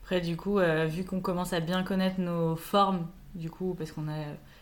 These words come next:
quelques modèles qu'on décline dans plein de tissus et coloris différents, on sait par exemple que notre forme R, elle va très bien avec de la laine mélangée fluide.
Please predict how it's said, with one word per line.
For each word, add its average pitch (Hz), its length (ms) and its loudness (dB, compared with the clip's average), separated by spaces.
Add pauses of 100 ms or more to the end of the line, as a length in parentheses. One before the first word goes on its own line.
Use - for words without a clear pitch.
(140)
quelques 170 240 -2
modèles 175 440 2
qu'on 170 100 -2
décline 165 480 -2
dans 151 240 -2
plein 156 300 -4
de - 120 -6 (600)
tissus - 340 -10
et - 60 -6
coloris 147 340 -4
différents, 165 460 -2 (460)
on 165 120 2
sait 196 280 4
par 175 180 0
exemple 175 440 0
que 175 80 -2
notre 160 440 0
forme 165 600 2
R, 196 280 4 (760)
elle 160 140 -2
va 165 180 2
très 165 240 -4
bien 170 180 0
avec 180 540 4 (100)
de 156 80 0
la 156 140 2
laine 170 200 2
mélangée 160 420 0
fluide. 180 520 0